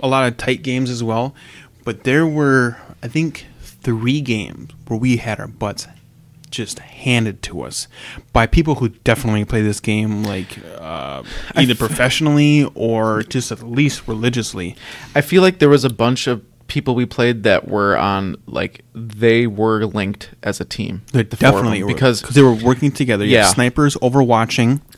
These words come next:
Speaker 2: Oh my God, that, they were really good. So they had a, they had a sniper, and they were at an angle, and then they had the rest of the players push up on the other side. And so no matter where you went, you were being teamed by at least two or three people.
Speaker 1: Yeah.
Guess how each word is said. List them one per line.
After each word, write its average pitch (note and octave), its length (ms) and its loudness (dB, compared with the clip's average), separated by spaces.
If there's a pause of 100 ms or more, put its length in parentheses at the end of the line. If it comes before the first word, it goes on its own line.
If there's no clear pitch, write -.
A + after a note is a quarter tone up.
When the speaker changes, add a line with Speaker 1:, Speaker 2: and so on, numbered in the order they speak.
Speaker 2:
Oh B2 160 0
my E3 160 -4
God, B2+ 260 -4
that, C#3 440 2
they C#3 180 6
were C#3+ 140 2
really A#2+ 260 2
good. A#2+ 240 0
So C3+ 100 -4
they B2 140 2
had B2+ 120 2
a, G#2+ 240 0 (440)
they C#3 80 -2
had B2 80 2
a A#2+ 40 0
sniper, B2 640 0 (640)
and B2+ 160 -2
they A#2+ 160 4
were A2+ 160 2
at A#2 160 0
an G#2 180 -4
angle, A#2 520 -2 (960)
and C3 140 -2
then A#2+ 100 0
they A#2 100 0
had A2 360 -4
the G#2+ 140 -2
rest B2 260 -2
of C3 80 -6
the - 40 -18
players A2 300 0
push - 360 -4
up C3+ 180 2
on A2+ 100 -4
the A2 80 -2
other G2 140 -4
side. G2+ 440 -2 (600)
And B2 100 -6
so C#3+ 100 0
no C3+ 100 2
matter C#3 200 4
where C3 140 4
you A#2+ 160 0
went, A#2 440 0 (240)
you A#2+ 220 -8
were A#2 100 -2
being A2 400 -2
teamed C3+ 320 0
by G2+ 80 0
at G2 100 0
least B2 240 -2
two - 140 -4
or - 20 -4
three G#2 180 -8
people. A2+ 360 -10
Speaker 1:
Yeah. - 240 0